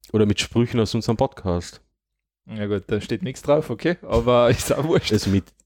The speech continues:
Speaker 1: ja, die Sprüche können wohl inhaltsfrei sein. Dann haben wir
Speaker 2: Ja, denn so
Speaker 1: dann
Speaker 2: viel Klopapier gibt's auf der
Speaker 1: eben,
Speaker 2: Welt
Speaker 1: dann können wir
Speaker 2: nicht.
Speaker 1: die Klopapier-Rollen wieder nicht füllen.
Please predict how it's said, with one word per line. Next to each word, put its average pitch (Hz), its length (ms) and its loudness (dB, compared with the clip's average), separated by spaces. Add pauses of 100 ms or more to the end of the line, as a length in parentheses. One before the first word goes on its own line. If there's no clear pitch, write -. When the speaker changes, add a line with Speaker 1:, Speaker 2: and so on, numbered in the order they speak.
(500)
Speaker 1:
ja, 85 160 -2
die 98 120 4
Sprüche 113 280 0
können 107 200 -2
wohl 101 160 0
inhaltsfrei 98 540 0
sein. 82 500 -4
Dann 98 240 -2
haben 104 120 0
wir 95 380 0 (120)
Speaker 2:
Ja, 127 160 -2
denn 123 280 0
so - 180 -2
Speaker 1:
dann - 80 0
Speaker 2:
viel - 60 -8
Klopapier 127 420 0
gibt's 127 220 -4
auf 104 100 -2
der 104 100 2
Speaker 1:
eben, 104 80 2
Speaker 2:
Welt 104 80 2
Speaker 1:
dann 90 60 -2
können 101 140 2
wir 95 40 2
Speaker 2:
nicht. 92 100 0
Speaker 1:
die - 40 -14
Klopapier-Rollen 101 560 0
wieder 95 160 2
nicht 92 160 -4
füllen. 98 280 0